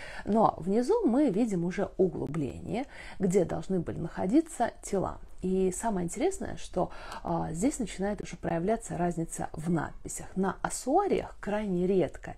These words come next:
писали знаменитые буквы, а, Д М, а, dies manibus. Э,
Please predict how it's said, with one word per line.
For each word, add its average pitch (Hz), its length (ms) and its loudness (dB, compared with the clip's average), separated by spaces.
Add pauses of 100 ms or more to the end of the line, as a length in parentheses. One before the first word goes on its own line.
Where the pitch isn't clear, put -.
писали 285 580 2 (320)
знаменитые 190 880 2
буквы, 165 640 0 (500)
а, 165 280 -4
Д 196 380 4
М, 175 460 -2 (440)
а, 160 220 -4
dies 190 440 2
manibus. 170 720 -2 (560)
Э, 185 280 -2